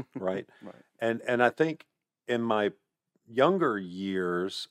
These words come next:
Speaker 2: I would often talk about God having a sense of humor. As I get older, I really understand providence in a very different way.
Speaker 1: Mm-hmm.
Speaker 2: Um,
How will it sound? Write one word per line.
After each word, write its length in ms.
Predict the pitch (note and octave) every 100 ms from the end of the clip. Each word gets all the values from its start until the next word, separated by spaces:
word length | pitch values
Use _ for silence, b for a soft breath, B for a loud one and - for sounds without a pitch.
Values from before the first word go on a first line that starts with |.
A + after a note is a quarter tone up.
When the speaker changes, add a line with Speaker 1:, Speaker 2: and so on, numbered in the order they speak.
| -
Speaker 2:
I 100 | G#2
would 180 | G2+ F#2+
often 420 | G#2 G#2+ - F#2
talk 260 | G2+ G#2 G2+
about 240 | F#2+ F2
God 280 | F#2+ F#2+ F2
having 300 | F#2+ F#2 F2
a 60 |
sense 280 | - F#2 E2
of 100 | E2
humor. 400 | - F#2 E2 - _ _ _ _ _ _ _ _ _
As 240 | G#2 F#2
I 100 | G#2
get 200 | G#2 A#2 G#2+
older, 580 | A#2+ E3+ C#3 F2 F#2+ - _ _ _
I 80 | A2+
really 320 | G2+ A#2 A#2
understand 440 | G2+ F#2 - F2+ D#2+
providence 880 | - G2 E2+ D2+ C#2+ - - - - _ _ _ _ -
in 80 | G2
a 120 | F2 E2 _
very 260 | G2+ F#2+ F2
different 380 | D#2+ D#2 - D2+
way. 100 | D2+ _ G#2+
Speaker 1:
Mm-hmm. 580 | F#2 F#2+ F#2+ _ - F2
Speaker 2:
Um, 300 | E2 D#2+